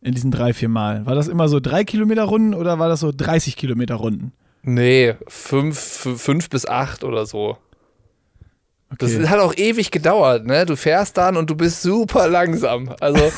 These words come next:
Speaker 1: <laughs> Scheiße. Also, was, wa-, was wär denn wohl so für so zwei absolute Anfänger? Was, wie lang braucht man da? Ich hab ja nur die, so die Insta-Posts gesehen hier von Simon Henselein und so, wo die dreißig Kilometer im Vierer-Schnitt gefahren sind.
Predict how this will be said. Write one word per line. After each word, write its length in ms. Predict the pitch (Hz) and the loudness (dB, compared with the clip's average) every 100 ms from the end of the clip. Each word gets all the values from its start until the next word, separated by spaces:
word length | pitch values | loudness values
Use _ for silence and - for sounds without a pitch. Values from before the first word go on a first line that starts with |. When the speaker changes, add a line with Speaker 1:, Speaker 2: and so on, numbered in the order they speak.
| - - - | -10 -14 -10
Speaker 1:
<laughs> 420 | - 151 - - - | -2 2 2 2 -2
Scheiße. 480 | - - 208 - 392 - - 165 | -4 -2 -2 -2 -6 -6 -2 2
Also, 220 | 208 214 - 160 | 4 2 -4 -10
was, 240 | - 180 - | -2 -2 -2
wa-, 220 | 139 165 - | -6 -4 -2
was 280 | 143 - 170 | -4 -4 -2
wär 120 | 202 | 2
denn 200 | 220 220 | 2 2
wohl 180 | 185 185 | 2 2
so 120 | 175 | 2
für 120 | - | -2
so 100 | 175 170 | -4 -4
zwei 280 | - 180 | -4 -4
absolute 640 | 170 208 220 190 185 185 - | -4 -4 -2 -2 -2 -4 -2
Anfänger? 640 | 202 220 170 160 190 247 _ _ _ _ _ _ _ - | -4 -2 -2 0 -2 -6 _ _ _ _ _ _ _ -4
Was, 260 | 147 143 | -4 0
wie 60 | 151 | 0
lang 200 | 151 147 | 2 2
braucht 220 | 156 240 | 2 2
man 100 | 214 | 2
da? 80 | 127 | 2
Ich 140 | 123 | 2
hab 80 | 170 | 2
ja 80 | 175 | 2
nur 120 | 175 | 2
die, 100 | 160 | 2
so 100 | 160 | 0
die 180 | 165 156 | 0 0
Insta-Posts 580 | 202 - 180 165 165 - | -2 -2 -2 0 -2 -2
gesehen 300 | 147 151 160 | -4 -2 -2
hier 100 | 156 | -2
von 200 | 147 147 | -2 -2
Simon 240 | 160 147 | 0 2
Henselein 440 | 151 214 147 131 147 | 2 2 2 2 4
und 60 | |
so, 160 | 147 147 | 2 2
wo 80 | 143 | 0
die 140 | 139 | 0
dreißig 340 | - 160 175 | 0 0 0
Kilometer 400 | - 170 160 175 | 0 2 2 2
im 80 | 156 | 0
Vierer-Schnitt 460 | - 175 156 202 - | 0 -2 0 -2 -4
gefahren 400 | 170 117 113 123 | -4 -2 -2 -2
sind. 320 | 120 113 | -2 -4